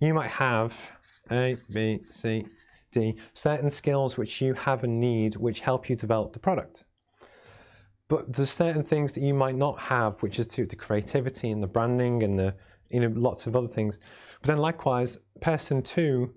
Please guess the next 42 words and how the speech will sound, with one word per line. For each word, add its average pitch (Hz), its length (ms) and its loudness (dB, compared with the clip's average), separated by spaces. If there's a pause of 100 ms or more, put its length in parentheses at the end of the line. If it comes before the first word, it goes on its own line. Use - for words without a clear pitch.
(140)
who 139 160 0
might 131 200 2
be 135 120 -2
from - 160 -2
more 120 120 4
of 117 80 -2
a 113 120 2
creative 120 580 0
marketing 127 400 -2
background, 117 400 -2
might 143 160 0
actually 120 300 -2
have 110 340 0 (800)
X, 123 260 -6
Y, 117 240 2
Z, 117 380 2 (300)
et 110 100 -2
cetera. - 360 -2 (800)
And 131 180 2
what 143 200 2
we're 143 60 4
trying 143 200 0
to 123 100 0
do 139 60 2
with 120 120 0
the 110 80 -2
roadmap 127 380 2
is - 100 -8
actually 117 380 -2
give 127 220 0
people 135 260 0
the 123 100 4
ability 131 520 0
to 110 260 -2
learn 135 520 2
what 123 260 0
other 123 140 0
skill 131 260 0
sets - 320 -2
are 120 40 4
out 107 200 0
there, 95 300 -2